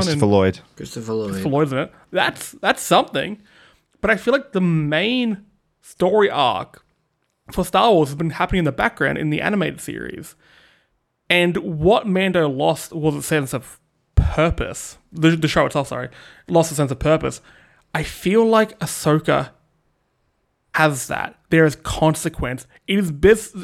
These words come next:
Speaker 2: judging from the trailer, there are some big things happening. We're seeing the return of the Sith to an extent. We see, like, an orange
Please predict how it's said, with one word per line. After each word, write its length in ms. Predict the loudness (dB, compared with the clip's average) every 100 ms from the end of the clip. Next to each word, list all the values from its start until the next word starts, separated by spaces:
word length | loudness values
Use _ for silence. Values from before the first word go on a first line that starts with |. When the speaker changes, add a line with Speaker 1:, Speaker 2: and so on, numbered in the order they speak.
| -18 _ _ -14
Speaker 2:
judging 340 | 0 2 2 0
from 180 | 0 -2
the 60 |
trailer, 300 | 0 0 2
there 120 | 2
are 40 | 0
some 240 | -2 -6 -2
big 240 | -2 0
things 220 | -4 -4
happening. 440 | -2 -4 -4 -6 -8 -12 -20 -20 -2
We're 140 | 0
seeing 640 | 0 0 2 4 2 0 -8 _ _ _ _ _ _
the 80 | 2
return 460 | 2 2 2 4 4
of 180 | 0 -8 _ _ _
the 140 | -8 -6
Sith 500 | -4 2 2 2 -6 -16 -4
to 200 | 0 2
an 80 | 0
extent. 760 | -2 -10 -12 -8 -4 -4 -6 -18 _
We 100 | -2
see, 160 | 0 0
like, 180 | 0 0
an 160 | -2 -2 -2
orange 640 | 0 2 2 2 0 -4